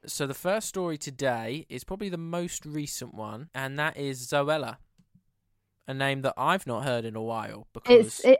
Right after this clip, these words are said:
Speaker 2: well, I don't think it is Zoella anymore because she's moved past the, the whole kiddie content. I think she's just Zo-, Zoe Sugg now.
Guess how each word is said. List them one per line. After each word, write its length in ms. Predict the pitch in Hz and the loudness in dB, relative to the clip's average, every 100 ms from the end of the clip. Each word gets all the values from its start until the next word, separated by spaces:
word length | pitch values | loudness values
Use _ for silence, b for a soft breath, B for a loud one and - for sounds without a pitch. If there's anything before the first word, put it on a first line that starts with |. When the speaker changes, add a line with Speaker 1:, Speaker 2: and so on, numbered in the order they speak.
| - | 8
Speaker 2:
well, 240 | 240 269 | 8 10
I 100 | 240 | 10
don't 120 | 262 302 | 10 10
think 200 | 285 247 | 10 10
it 100 | 214 | 8
is 180 | 233 - | 8 8
Zoella 580 | - 214 208 214 190 170 | 10 12 12 12 10 6
anymore 360 | 156 160 160 | 4 4 2
because 260 | 160 165 185 | 0 -2 0
she's 160 | 214 | 4
moved 360 | 202 233 233 - | 8 8 6 4
past 360 | 220 214 208 - | 10 10 8 4
the, 260 | 180 170 - | 0 -2 -2
the 100 | 196 | 0
whole 300 | 185 180 180 - | 4 4 2 -4
kiddie 360 | - 196 190 | 2 2 2
content. 640 | - 190 196 - 147 151 - | 2 4 4 4 2 2 0
I 80 | 165 | 2
think 160 | 220 | 2
she's 140 | 190 196 | 2 0
just 200 | 185 - | 0 8
Zo-, 200 | 196 185 165 - | 10 10 8 -2
Zoe 320 | 180 208 185 175 | 8 10 10 6
Sugg 320 | - 190 - | 2 2 2
now. 260 | 151 156 | -2 -2